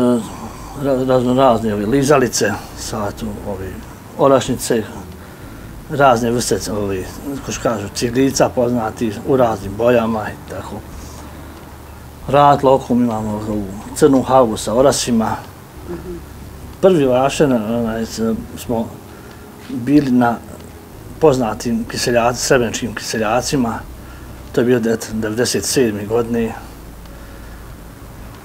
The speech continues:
Speaker 1: Ja kao mlad nisam ni razmišljao o tome da ćemo doći do, do ovoga. Prvi put, znači, kad dođete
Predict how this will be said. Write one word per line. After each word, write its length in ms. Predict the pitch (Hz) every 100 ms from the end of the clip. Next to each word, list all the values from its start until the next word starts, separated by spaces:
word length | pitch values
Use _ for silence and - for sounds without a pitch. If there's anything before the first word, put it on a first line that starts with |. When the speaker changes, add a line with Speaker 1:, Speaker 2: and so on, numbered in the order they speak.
| - - - - - 131
Speaker 1:
Ja 240 | 147 143 -
kao 220 | 120 113 110 - - - - - - - - - - - -
mlad 460 | 135 151 131 113 123
nisam 520 | 135 - 127 113 110 - - - - - 131
ni 180 | 131 135
razmišljao 520 | 123 139 139 - 127
o 40 |
tome 220 | 127 127
da 120 | 113 107
ćemo 340 | - 120 120
doći 380 | 120 120 107 117
do, 280 | 113 110 101
do 140 | 117
ovoga. 460 | 117 117 104 104 101 - - - - - - - - - - - - - - - - - -
Prvi 220 | 131 123
put, 360 | - 135 120 120 113 107 - - - - - - - - - 156
znači, 280 | 123 120
kad 140 | - 120
dođete 420 | 135 120 101